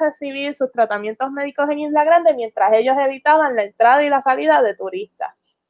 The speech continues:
Y el pueblo viequense ha demostrado ser un pueblo valeroso y que le ha aguantado todo. Vieques se merece un mínimo, mínimo un centro tres treinta, como los centros, eh, varios centros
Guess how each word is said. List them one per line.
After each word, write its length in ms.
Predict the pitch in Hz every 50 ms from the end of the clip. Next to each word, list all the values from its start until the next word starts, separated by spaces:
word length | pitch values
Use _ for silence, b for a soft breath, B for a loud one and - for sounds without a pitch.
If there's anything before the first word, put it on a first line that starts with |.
| _ _ _ _ _ _ _ _ _ _ _ _ _ _ _
Y 140 | - 214 208
el 160 | 208 202 190
pueblo 300 | - 226 226 233 262 269
viequense 520 | 277 277 262 262 262 285 294 302 311 - 277
ha 100 | 247 233
demostrado 500 | 233 240 247 247 - 262 262 254 254 254
ser 140 | 254 254 247
un 100 | 247 240
pueblo 300 | - 247 247 254 262 254
valeroso 500 | 247 233 226 220 220 220 240 269 277 302
y 40 | 262
que 80 | 247
le 80 | 226 226
ha 20 |
aguantado 560 | 226 240 247 254 247 - 262 254 247 233 226 -
todo. 380 | - 254 277 294 285 277 - 202
Vieques 460 | 240 233 240 247 254 254 277 - -
se 100 | 285 269
merece 400 | 240 233 226 226 240 277 277 -
un 160 | 277 254 240 -
mínimo, 840 | 233 233 247 277 311 330 339 320 294 254 233 214 214 196 190 175 - _ _ _
mínimo 800 | 240 247 247 269 294 339 370 392 403 370 349 294 254 240 220 196 -
un 160 | 240 254 254
centro 420 | - 285 277 285 277 - 285 262 262
tres 220 | 240 240 247 247 - -
treinta, 680 | 233 233 240 247 247 247 - 214 190 180 180 180 - _ _ _
como 220 | - 220 208 208
los 160 | 196 208 214 -
centros, 460 | 233 220 220 220 - 277 285 294 285 b b b b b _ -
eh, 480 | - 214 208 202 196 196 202 202 202 190
varios 500 | 190 190 214 214 226 254 277 277 269 269
centros 500 | - 262 247 262 294 285 - 269 262